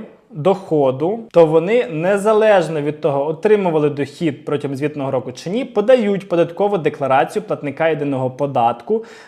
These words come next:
разом з додатком один і додатком два, е, за звітний рік. Крім тих, які звільняються від обов'язку сплачувати єдиний внесок за себе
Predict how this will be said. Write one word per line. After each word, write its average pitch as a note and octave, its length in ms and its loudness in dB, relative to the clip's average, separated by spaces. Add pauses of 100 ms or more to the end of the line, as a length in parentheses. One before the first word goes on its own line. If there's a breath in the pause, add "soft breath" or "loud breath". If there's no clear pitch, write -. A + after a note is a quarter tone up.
разом A3 580 6
з E3 80 -6
додатком D#3 600 0
один E3+ 380 -2 (260)
і G#3+ 80 -4
додатком C#3 600 0
два, E3 480 0 (160)
е, C3 280 -2
за E3 380 2
звітний D3 680 -4
рік. D3 360 -4 (180)
Крім A3 400 0 (200)
тих, F3 420 2 (320)
які F3 720 -2
звільняються D#3+ 1200 0
від D3+ 180 -4
обов'язку D3 480 -2
сплачувати C#3+ 600 -2
єдиний C#3 240 -4
внесок C3+ 640 -8
за C3+ 200 -4
себе C#3 760 0